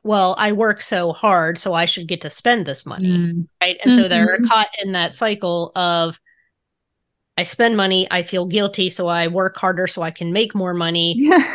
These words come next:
Speaker 1: But then I feel burnt out and I feel tired and I wanna reward myself with spending money, where it's like, "Can we please stop the insanity?"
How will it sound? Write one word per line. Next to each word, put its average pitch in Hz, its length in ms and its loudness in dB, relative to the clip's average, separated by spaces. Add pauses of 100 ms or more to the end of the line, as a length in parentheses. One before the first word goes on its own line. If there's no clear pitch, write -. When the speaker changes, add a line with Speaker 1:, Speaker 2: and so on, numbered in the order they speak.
(180)
Speaker 1:
But 277 200 0
then 302 180 2
I 302 180 -2
feel 277 200 0
burnt 262 320 2
out 262 180 0
and 233 100 -4
I 226 120 2
feel 208 200 -6
tired 226 460 2
and 208 100 -2
I 202 40 0
wanna 202 280 -2
reward 208 460 0
myself 165 460 -4
with 170 120 -4
spending 165 460 -4
money, 208 300 2
where 175 200 2
it's 175 140 -4
like, 180 240 0
"Can 240 140 -4
we 254 100 -4
please 339 320 -2
stop 240 240 0
the 226 120 -4
insanity?" 170 680 -8